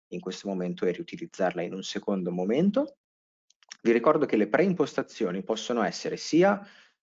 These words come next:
eh, mantenute in locale, di modo che ognuno ha le sue, sia, eh, centralizzate, quindi messe sul server,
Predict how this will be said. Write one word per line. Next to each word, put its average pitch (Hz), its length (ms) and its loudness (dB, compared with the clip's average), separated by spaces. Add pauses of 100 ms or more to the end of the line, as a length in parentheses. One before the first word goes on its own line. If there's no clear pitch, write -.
eh, 104 200 4
mantenute 107 500 2
in 98 120 0
locale, 101 560 2
di 190 100 -14
modo - 240 -6
che - 140 -10
ognuno 90 500 -4
ha 80 60 -6
le - 80 -4
sue, - 360 -2 (460)
sia, 233 560 4
eh, 139 380 6
centralizzate, 123 1000 2
quindi 98 220 -4
messe 107 280 -2
sul 98 340 -2
server, 101 500 0